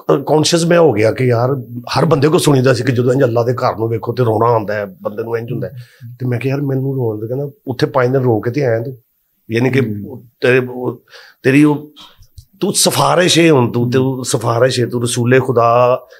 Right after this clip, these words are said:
Speaker 1: ਸਰਕਾਰ ਸੱਲੱਲਾਹੁ ਅਲੈਹਿ ਵਸੱਲਮ ਦਾ, ਤੂੰ ਹੁਣ ਰੱਬ ਦਾ ਮਹਿਮਾਨ ਹੈ,
Speaker 2: ਹੂੰ।
Speaker 1: ਉਹਨਾਂ ਵੱਲੋਂ ਆਇਆ ਹੈ ਤੂੰ।"
Speaker 2: ਹੂੰ।
Speaker 1: ਉਹ ਵੀ ਮੈਂ, ਇਹ ਦੇਖੋ ਮੇਰੇ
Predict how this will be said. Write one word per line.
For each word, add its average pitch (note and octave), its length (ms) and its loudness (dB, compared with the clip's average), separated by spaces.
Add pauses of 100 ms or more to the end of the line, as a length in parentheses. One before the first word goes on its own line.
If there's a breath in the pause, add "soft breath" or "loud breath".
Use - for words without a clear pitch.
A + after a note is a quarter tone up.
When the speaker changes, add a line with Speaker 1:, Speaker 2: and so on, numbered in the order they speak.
Speaker 1:
ਸਰਕਾਰ A#2 460 0
ਸੱਲੱਲਾਹੁ A#2+ 500 2
ਅਲੈਹਿ A2+ 360 2
ਵਸੱਲਮ A#2 720 0 (100)
ਦਾ, C3 320 2 (580 loud breath)
ਤੂੰ E3+ 180 6
ਹੁਣ D#3+ 220 4
ਰੱਬ D3 220 2
ਦਾ D3+ 120 2
ਮਹਿਮਾਨ C3+ 580 2
ਹੈ, D3+ 220 4
Speaker 2:
ਹੂੰ। A#2 280 -6
Speaker 1:
ਉਹਨਾਂ F#3 280 4
ਵੱਲੋਂ D3 260 4
ਆਇਆ F2+ 320 2
ਹੈ D3+ 60 0
ਤੂੰ।" D3 280 -2
Speaker 2:
ਹੂੰ। G#2+ 100 -10 (100)
Speaker 1:
ਉਹ D3 120 2
ਵੀ F3 60 -2
ਮੈਂ, C#3+ 460 -4
ਇਹ B2 40 0
ਦੇਖੋ C#3+ 240 -2
ਮੇਰੇ D#3+ 260 -4